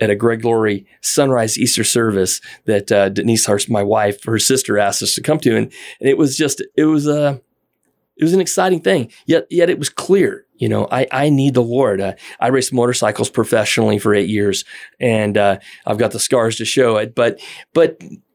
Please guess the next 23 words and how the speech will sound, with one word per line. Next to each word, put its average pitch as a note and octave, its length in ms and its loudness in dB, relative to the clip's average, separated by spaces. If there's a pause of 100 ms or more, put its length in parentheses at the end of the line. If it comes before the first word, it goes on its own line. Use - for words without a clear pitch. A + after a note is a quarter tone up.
(180)
you E3 220 2
know, A3+ 320 0 (440)
I C#3+ 100 2
was D3 140 0
also C3 320 2
just A#2+ 280 -2
kinda A2+ 180 0
let A2 280 -2
down, A2+ 460 -2 (260)
uh, F#2+ 340 0
in A#2 160 2
a G2+ 40 0
sense. G2+ 400 0
The C3 100 0
world D3+ 280 2
really D3 220 0
let C3 180 0
me A#2 100 -2
down. G#2+ 420 -2 (200)
And, A2 280 0 (440)
and G#2 240 -8
so, B2+ 360 0
um, A2+ 320 -2